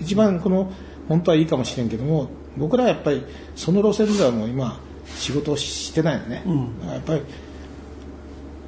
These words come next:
Speaker 1: やっぱり音楽のもっともっとその、うん、基本っておかしいけどね、なんか、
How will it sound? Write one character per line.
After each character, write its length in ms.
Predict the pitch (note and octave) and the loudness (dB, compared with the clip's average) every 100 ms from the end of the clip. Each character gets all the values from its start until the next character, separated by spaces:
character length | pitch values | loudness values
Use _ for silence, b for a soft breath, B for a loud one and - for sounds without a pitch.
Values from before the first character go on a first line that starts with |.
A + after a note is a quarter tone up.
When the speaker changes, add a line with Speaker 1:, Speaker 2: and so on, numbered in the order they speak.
| - - | -14 -6
Speaker 1:
や 60 | |
っ 20 | |
ぱ 80 | - | 0
り 60 | C#3+ | 2
音 220 | C3+ G3 | 4 4
楽 200 | E3+ C#3 | 4 4
の 120 | B2+ | 2
も 140 | A#2 F3+ | 2 0
っ 60 | |
と 120 | F#3 E3 | 4 2
も 100 | F3 | 4
っ 40 | |
と 120 | E3+ | 2
そ 140 | - A#2 | 0 -2
の、 200 | G#2+ A2 - - - - - - - - - - - - - - - - - - - G3 | -2 -6 -12 -16 -14 -14 -14 -14 -14 -14 -14 -14 -16 -16 -16 -14 -16 -16 -16 -14 -12 -6
う 20 | |
ん、 260 | C3+ A#2 A#2 | -4 -2 -4
基 140 | - A#2 | -6 0
本 240 | C3+ A3 | 4 4
っ 60 | A#3 | 2
て 200 | - G2+ | -2 -4
お 60 | |
か 120 | F#2+ - | -4 -6
し 120 | A#2+ | -6
い 40 | |
け 80 | F3 | -6
ど 80 | - | -6
ね、 260 | D3+ E3+ | 0 2
な 100 | D3+ D#3+ | 2 2
ん 40 | |
か、 100 | C#3+ | -2